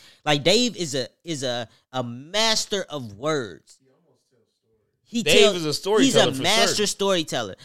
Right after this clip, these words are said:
Speaker 1: Like,
Speaker 2: But
Speaker 1: but
Speaker 2: his,
Speaker 1: Paul
Speaker 2: his
Speaker 1: Mooney is disrespect, more disrespectful than
Speaker 2: I
Speaker 1: Dave
Speaker 2: didn't say
Speaker 1: Chappelle.
Speaker 2: disrespect. I said dark.
Speaker 1: He's darker than Dave Chappelle. Dick Gregory is darker than Dave Chappelle. It's a lot of comedians
Speaker 2: Is Paul
Speaker 1: that
Speaker 2: Mooney still alive?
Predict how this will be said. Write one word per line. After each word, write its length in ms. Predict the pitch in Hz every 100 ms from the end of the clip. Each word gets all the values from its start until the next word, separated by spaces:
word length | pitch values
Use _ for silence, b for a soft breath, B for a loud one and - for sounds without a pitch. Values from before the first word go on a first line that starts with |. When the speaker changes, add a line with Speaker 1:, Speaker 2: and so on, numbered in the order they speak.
| B
Speaker 1:
Like, 160 | - 143 165 -
Speaker 2:
But 40 | 151
Speaker 1:
but 120 | 180
Speaker 2:
his, 80 | 170
Speaker 1:
Paul 200 | 247 233
Speaker 2:
his 100 | 247
Speaker 1:
Mooney 180 | 254
is 100 | 202
disrespect, 460 | 151 180 147 175 156
more 180 | 143 170
disrespectful 540 | 156 139 127 156 143
than 100 | 127
Speaker 2:
I 100 | 143
Speaker 1:
Dave 100 | 160
Speaker 2:
didn't 100 | 160
say 220 | - 190
Speaker 1:
Chappelle. 40 | 185
Speaker 2:
disrespect. 400 | 131 117 117 107
I 80 | 110
said 280 | 113 98
dark. 400 | 101 127 101 - - _ _ _ _ _ _ _ _ _
Speaker 1:
He's 240 | 160 202 156
darker 380 | 139 175 214
than 120 | 160 151
Dave 200 | 151 156
Chappelle. 520 | 156 165 180 143 113
Dick 200 | 175 135
Gregory 400 | 156 185 185 160
is 100 | 127
darker 340 | 101 160 160
than 140 | 156 135
Dave 200 | 143 139
Chappelle. 360 | 123 160 139
It's 80 | 160
a 60 | 180
lot 180 | 185
of 80 | 180
comedians 300 | 156 135 208
Speaker 2:
Is 100 | 156
Paul 160 | 233 262
Speaker 1:
that 60 |
Speaker 2:
Mooney 160 | 247 262
still 220 | 247 262
alive? 360 | 247 277 294